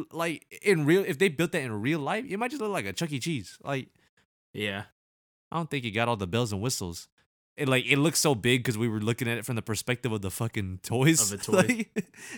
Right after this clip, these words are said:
Speaker 1: like
Speaker 2: The entrance was tight though, with the, with, like, the guards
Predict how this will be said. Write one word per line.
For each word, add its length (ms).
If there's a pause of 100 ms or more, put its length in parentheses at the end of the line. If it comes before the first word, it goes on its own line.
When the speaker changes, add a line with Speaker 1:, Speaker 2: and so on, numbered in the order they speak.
(140)
Speaker 1:
like 220
Speaker 2:
The 180
entrance 380
was 200
tight 300
though, 180
with 260
the, 320
with, 120
like, 200
the 60
guards 640